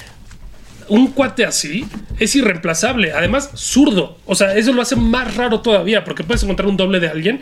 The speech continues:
y que pueda tocar normal, pero que sea zurdo también es un gran indicativo de que es muy, muy difícil.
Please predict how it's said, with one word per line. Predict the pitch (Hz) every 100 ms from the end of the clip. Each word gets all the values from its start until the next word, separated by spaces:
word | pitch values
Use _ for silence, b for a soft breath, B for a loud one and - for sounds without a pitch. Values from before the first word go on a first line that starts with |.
| B B B
y | 165
que | 151
pueda | 160 147
tocar | 151 156
normal, | 175 208
pero | - 156
que | 151
sea | 151 190
zurdo | 190 - 196 190 196
también | 180 151 165
es | 170
un |
gran | 165 170
indicativo | 170 160 - - 156
de | 151
que | 165
es | 147 - B B
muy, | - 147 160 208 226 180
muy | 147 170 190 233 196
difícil. | 135 131 160 143 -